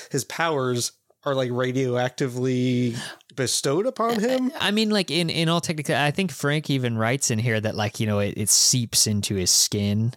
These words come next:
Speaker 1: Yeah.
Speaker 2: and, like, uh, behind his eyes and, like, a-, and I guess, like, by, like,
Speaker 1: <laughs>
Speaker 2: sixties Marvel logic that, like,
Speaker 1: What kind of chemicals were these?
Speaker 2: Uh, yeah, I mean, like,
Speaker 1: <laughs>
Speaker 2: uh, by sixties Marvel logic, he,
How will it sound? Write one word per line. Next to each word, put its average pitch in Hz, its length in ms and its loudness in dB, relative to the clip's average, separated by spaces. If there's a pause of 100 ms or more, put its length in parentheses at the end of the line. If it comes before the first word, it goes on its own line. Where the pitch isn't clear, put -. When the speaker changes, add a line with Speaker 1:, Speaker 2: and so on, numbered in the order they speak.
(100)
Speaker 1:
Yeah. 120 280 -2
Speaker 2:
and, 120 180 0
like, 110 280 -2
uh, 104 120 0
behind 104 460 0
his 95 160 0
eyes 98 420 0
and, 104 120 0
like, 98 320 -2
a-, 120 220 -2
and 127 200 -4
I 117 140 -2
guess, 117 440 -2
like, 143 160 0 (600)
by, 123 220 0
like, 117 220 0 (520)
Speaker 1:
<laughs> - 340 -4
Speaker 2:
sixties 127 600 2
Marvel 117 380 0
logic 110 500 0
that, 117 180 -2
like, 110 300 0 (120)
Speaker 1:
What - 160 -4
kind 135 220 -2
of - 100 -6
chemicals 262 500 -2
were 135 120 0
these? 123 300 -2
Speaker 2:
Uh, 151 200 2
yeah, 135 240 0
I 139 80 2
mean, 139 140 0
like, 135 180 0
Speaker 1:
<laughs> 123 60 -2
Speaker 2:
uh, 110 220 -2
by 135 160 0
sixties 127 460 -2
Marvel 123 300 2
logic, 110 380 0
he, 113 400 0